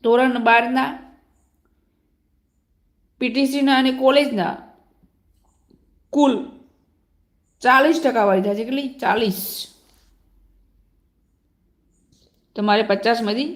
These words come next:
ચાલીસ થાય છે. અને હવે માની લો કે તમારે ટેટ વનની અંદર તમારા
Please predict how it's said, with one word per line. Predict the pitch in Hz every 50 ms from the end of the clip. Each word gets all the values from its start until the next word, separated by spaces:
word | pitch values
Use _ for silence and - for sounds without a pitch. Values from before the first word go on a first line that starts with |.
| - - - - -
ચાલીસ | 240 240 262 277 269 262 -
થાય | 185 170 175 170 -
છે. | 156 - - - _ _ _ _ _ _ _ _ _ _ _ _ _ _ _ _ _ _ _ -
અને | 170 226 262
હવે | 262 254 269 302 302
માની | 294 294 302
લો | 294
કે | 294 285
તમારે | 277 277 269 277 - - - - - _ _ _ _ _ _ _ _ _ _ _ _ _ _ _ _ _ _ _ _ _ _ _ _ _ -
ટેટ | 269 294 302 294 302 277
વનની | 269 262 269 277 285 302 294 294
અંદર | 294 285 269 208 185 190 190 - - - - 262 - - _ _ _ _ _ _ _ _ _ _ _ _ _ _ _ _ _ _ _ _ _ _ _ _ _ _ _ _ _ _ _ _ -
તમારા | 254 247 254 247 262 262 254